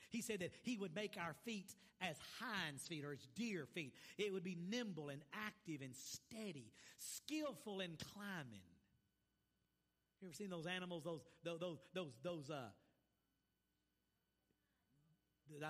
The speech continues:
the hinds, yeah, and the, the, the, the, the, the little deer and the, the, the goat, mountain goats and all that. I'm, the little, they, they, they can climb a, a straight up mountain.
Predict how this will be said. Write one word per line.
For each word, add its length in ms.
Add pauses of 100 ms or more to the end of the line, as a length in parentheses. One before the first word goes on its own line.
the 80
hinds, 600
yeah, 280
and 80
the, 80 (260)
the, 140 (160)
the, 100 (200)
the, 80 (280)
the, 160
the 100
little 280
deer 440
and 120 (180)
the, 100
the, 220
the 80
goat, 340
mountain 460
goats 360
and 60
all 140
that. 180
I'm, 100 (140)
the 60 (100)
little, 200 (100)
they, 160
they, 140
they 200
can 120 (100)
climb 440
a, 200
a 40 (180)
straight 680
up 60 (100)
mountain. 520